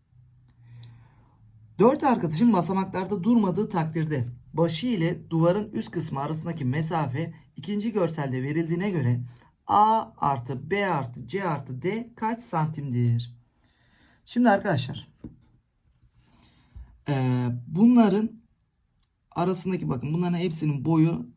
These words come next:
eşit. Ama nasıl eşit? Onu bulacağım. Şimdi iki üssü altı kaç eşittir? İki üssü altının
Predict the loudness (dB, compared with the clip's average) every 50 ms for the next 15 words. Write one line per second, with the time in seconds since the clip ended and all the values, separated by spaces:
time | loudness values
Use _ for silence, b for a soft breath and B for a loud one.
0 | _ _ 2 2 4 4 4 2 0 -2 -4 -10 -14 -18 _ _ _ _ _ _
1 | _ _ 0 2 2 4 4 4 2 2 0 0 0 0 0 -2 -4 -10 -16 _
2 | _ _ _ _ _ _ -2 2 2 2 2 4 4 2 2 2 0 0 B B
3 | B B B B B -8 -4 -2 -2 -2 -2 -4 -4 -4 -2 0 0 0 0 0
4 | -2 0 2 4 4 2 2 0 -4 -2 -2 -2 0 2 0 0 0 -2 -4 -6
5 | -8 -8 -4 0 0 0 0 -2 -4 -6 -2 0 0 0 0 -2 -2 -4 -4 -4
6 | -4 B